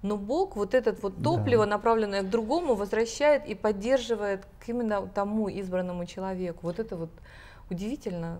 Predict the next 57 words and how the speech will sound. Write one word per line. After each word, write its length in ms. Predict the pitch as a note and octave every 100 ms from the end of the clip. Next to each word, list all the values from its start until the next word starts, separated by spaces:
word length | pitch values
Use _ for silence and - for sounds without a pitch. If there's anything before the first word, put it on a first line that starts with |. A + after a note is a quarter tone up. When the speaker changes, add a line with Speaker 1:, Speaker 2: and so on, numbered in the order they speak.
| -
Speaker 1:
когда 220 | F#3 A3
ты 100 | A3
даёшь 220 | G#3 A3+
ему 140 | A3 G3+
доступ 400 | F#3+ A#3+ G#3+ E3
к 20 |
Speaker 2:
Это 100 | B2+
Speaker 1:
своему 260 | E3+ D#3+ F3+
Speaker 2:
его 40 |
характер, 520 | - D#3 F#3 F#3 -
Speaker 1:
сердцу. 80 | A2
Speaker 2:
потому 320 | - C3 C3+ B2
что 220 | - -
он 200 | D3 D3+
есть 240 | A#2+ G#2 -
сама 280 | A#2+ A#2
любовь. 360 | A#2+ C3+ A#2+ F#2+ - - - - - -
Бог 400 | B2 A#2+ D3 D3
есть 280 | A2+ A2 -
любовь, 320 | A#2 A2 G#2+ F#2+
агапе. 500 | G2 G#2+ G#2+ - G2 - - -
И 140 | - B2+
это 240 | B2+ B2+
значит, 300 | B2+ B2 A2+
если 220 | A#2+ A#2+
мы 60 | C3
наполнены 480 | A#2+ A#2+ B2+ A#2+ A#2
Богом, 380 | A2+ F3+ G#2+ G#2 - -
мы 120 | G#2+
наполнены 440 | G#2 - A#2 A2
любовью. 560 | A2 A#2+ B2+ A2 G#2+ F2+ - - - -
Speaker 1:
Да, 260 | F3+ A#2 A#2+
Speaker 2:
И 40 |
та-, 60 | -
Speaker 1:
этот 200 | A3 -
огонь 300 | G#3 G3 C4
в 80 | -
тебе 260 | - F#3 B2
Speaker 2:
да, 120 | A#2
Speaker 1:
горит, 120 | G2+
Speaker 2:
и 100 | C3+
он 160 | D3 D#3
Speaker 1:
это 120 | D3+
Speaker 2:
тогда, 160 | C#3 C#3
Speaker 1:
удивительно. 500 | G#3 B3 - F3+ C#3+
Speaker 2:
вот, 340 | A#2+ A#2+ A#2+
и 460 | - C3+ B2+ B2 B2
это 260 | C#3+ - C3
важно, 500 | A#2 D3 F#3 C3+ G#2+
конечно, 360 | - G#2+ G#2 G#2+
вот 80 | G#2+
этот 120 | G#2+
огонь 320 | A#2 A2+ C#3
сохранить 600 | A#2+ A#2 - B2+ B2+ -
уже, 200 | G2+ G2+
потому 280 | - A2 A#2
что 220 | - A2+